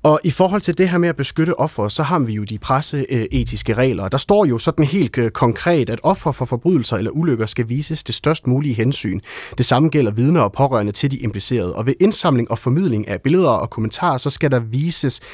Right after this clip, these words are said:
hensynsfuldhed og takt. Så medierne, de har jo sådan set allerede,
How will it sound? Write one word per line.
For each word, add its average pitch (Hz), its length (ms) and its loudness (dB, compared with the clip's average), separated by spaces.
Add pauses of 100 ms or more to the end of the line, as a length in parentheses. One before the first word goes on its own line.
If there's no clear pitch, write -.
(220)
hensynsfuldhed 120 1120 2
og - 120 -2
takt. - 540 -6 (500)
Så 123 300 2
medierne, 139 440 2
de 123 140 -2
har 202 200 0
jo 127 80 0
sådan 165 280 -2
set - 260 -6
allerede, 156 600 0